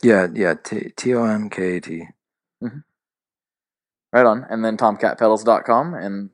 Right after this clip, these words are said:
Speaker 1: Yep,
Speaker 2: that'll
Speaker 1: tomcat pedals dot com, and yep,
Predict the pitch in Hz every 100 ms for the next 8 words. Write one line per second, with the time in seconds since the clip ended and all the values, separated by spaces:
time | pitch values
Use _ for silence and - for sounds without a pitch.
0 | _ _ 147 185 139 117 147 139 139 -
1 | 139 131 135 123 135 135 131 113 110 104
2 | - _ _ _ _ _ 104 135